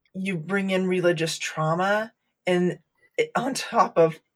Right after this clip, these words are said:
all of those unique qualities that make up the wonderful being you are, like,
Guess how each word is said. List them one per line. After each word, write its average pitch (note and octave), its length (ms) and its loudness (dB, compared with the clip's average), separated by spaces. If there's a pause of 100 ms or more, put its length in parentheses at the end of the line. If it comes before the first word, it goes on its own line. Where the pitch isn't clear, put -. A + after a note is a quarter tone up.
(160)
all F#3+ 280 0
of F3+ 220 -2
those F3 520 2 (200)
unique F3 460 -4
qualities F3+ 960 -2 (340)
that E3 560 2 (600)
make F3 320 0
up E3+ 180 2 (140)
the E3 180 -2
wonderful E3 400 -2
being E3 340 -4
you E3 180 -4
are, F3+ 340 2 (500)
like, E3+ 260 -2